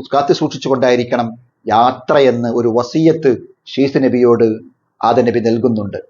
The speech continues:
ആദം നബി അലൈഹി സ്വലാത്തു വസ്സലാമിന് സ്വർഗത്തിൽ പ്രവേശിക്കപ്പെട്ടു. <clears throat> ഭൂമിയിലേക്ക് നീ അവരെ ചില കാരണങ്ങളെ കൊണ്ട്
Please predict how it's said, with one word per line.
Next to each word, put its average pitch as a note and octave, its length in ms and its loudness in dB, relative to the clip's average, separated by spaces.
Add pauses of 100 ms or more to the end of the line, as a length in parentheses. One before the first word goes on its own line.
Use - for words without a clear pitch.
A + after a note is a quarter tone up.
(440)
ആദം D#3+ 200 2
നബി F#3 160 0
അലൈഹി F#3+ 140 2
സ്വലാത്തു F#3 320 0
വസ്സലാമിന് F3+ 560 0
സ്വർഗത്തിൽ E3+ 480 2
പ്രവേശിക്കപ്പെട്ടു. E3 760 0 (340)
<clears throat> E3 360 2
ഭൂമിയിലേക്ക് D#3 680 2 (680)
നീ C3+ 160 0 (280)
അവരെ C#3+ 240 4 (1200)
ചില E3 120 4 (100)
കാരണങ്ങളെ D#3+ 580 2
കൊണ്ട് C#3+ 220 0